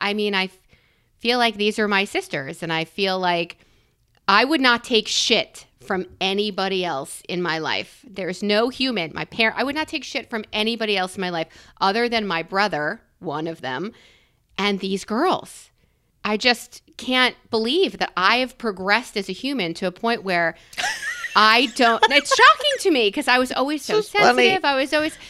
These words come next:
Speaker 1: but to have somebody say, I don't even remember what, I mean, it had to have been, like, an insulting comment from Amy, said in a laugh with three drinks in. And I, I mean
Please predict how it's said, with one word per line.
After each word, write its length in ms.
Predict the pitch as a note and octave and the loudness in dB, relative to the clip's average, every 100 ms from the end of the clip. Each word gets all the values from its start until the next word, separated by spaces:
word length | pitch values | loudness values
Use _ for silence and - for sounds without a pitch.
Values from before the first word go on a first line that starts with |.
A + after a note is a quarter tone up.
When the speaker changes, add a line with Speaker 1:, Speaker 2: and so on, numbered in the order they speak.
| - | -6
Speaker 1:
but 160 | B3+ B3 | -2 0
to 100 | C4 | -2
have 220 | B3+ C4+ | 0 -2
somebody 380 | - D4 C4+ C4+ | 0 -2 -2 -4
say, 480 | B3+ B3+ A3 A3 G#3 _ _ _ - _ _ | -4 -2 0 0 -4 _ _ _ -20 _ _
I 240 | - - B3 | -8 -2 0
don't 80 | A3+ | 0
even 180 | G3+ F#3 | 0 -2
remember 320 | F3 E3 E3 | -4 -4 -4
what, 260 | E3 D#3+ - | -4 -4 -6
I 160 | G3 | -4
mean, 160 | A3 G#3+ | -2 0
it 60 | A3 | 0
had 220 | A3 G#3 | 0 0
to 80 | G#3 | -2
have 80 | |
been, 120 | F#3 F3 | -2 -4
like, 220 | E3 F3+ | -4 -4
an 80 | E3+ | -6
insulting 440 | E3+ F#3+ F#3 F3+ | -4 -4 -4 -6
comment 360 | G#3 F#3 F#3 F3 | -4 -4 -4 -4
from 120 | F#3 | -4
Amy, 380 | F#3+ F3+ F3 F3 | -2 -2 -2 -4
said 300 | - A3 A3 | 0 2 4
in 120 | A#3 | 2
a 100 | C4 | 2
laugh 580 | A3+ G3+ G3 G3 - - | 4 6 6 6 2 -4
with 400 | E3+ D#3+ D#3 E3 _ | -4 -2 -4 -8 _
three 280 | G#3 G#3+ C4 | -6 -4 -2
drinks 360 | A#3+ B3+ B3+ - | -2 -2 -4 -4
in. 400 | G3 F#3+ F#3+ F#3+ | -2 -2 -4 -4
And 280 | D#3+ E3 - - | -6 -8 -8 -8
I, 100 | - | -6
I 60 | B3 | -4
mean 180 | C4 | -4